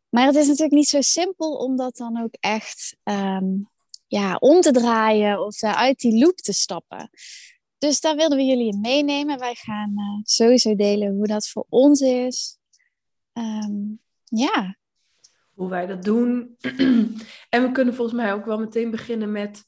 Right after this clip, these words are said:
Speaker 2: vorige week wilden wij podcasts gaan opnemen. En toen zaten wij zelf in dit moed, omdat wij een regel hadden bedacht dat wij één keer per week een podcast wilden opnemen.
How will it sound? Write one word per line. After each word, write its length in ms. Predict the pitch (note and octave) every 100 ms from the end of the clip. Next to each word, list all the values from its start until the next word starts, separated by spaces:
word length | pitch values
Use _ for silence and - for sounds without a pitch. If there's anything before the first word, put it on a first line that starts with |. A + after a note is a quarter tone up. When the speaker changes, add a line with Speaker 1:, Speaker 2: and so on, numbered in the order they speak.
| _ _ _ - _ _ _ _ _ _ _
Speaker 2:
vorige 680 | _ - C4 C4+ B3+ A3 A3+
week 280 | G#3 G#3 G#3
wilden 320 | G#3+ A3 A3+
wij 220 | A3 A3
podcasts 720 | A3 C4+ C4+ - F#3 F#3 - -
gaan 280 | G3 F#3+
opnemen. 840 | F3+ F3+ G#3 F#3+ F#3 F#3 C4+ - _ _ _ _ _ _ -
En 120 | A3
toen 120 | A#3
zaten 360 | - A#3+ B3 A#3
wij 160 | A3
zelf 440 | A3 A#3+ C4+ B3+ -
in 400 | G3+ F#3 F#3 -
dit 360 | F3+ F#3 F3+ -
moed, 520 | G3+ F#3+ - - -
omdat 380 | G3+ G3+ G3 G3
wij 280 | G3+ G3+ G#3
een 100 | F#3+
regel 380 | G3 G3+ -
hadden 240 | F3 G3 G3+
bedacht 640 | G3 G3 F#3+ - - G3+
dat 360 | G#3 G3 - - _ _ _
wij 160 | - F#3+
één 200 | A3 A3
keer 100 | A3
per 120 | A3
week 200 | G#3+ G#3
een 100 | G#3
podcast 440 | A#3+ B3 B3+ G#3 -
wilden 240 | G#3 G3+
opnemen. 800 | G#3 G#3 F#3+ F#3 F3+ A3 C4+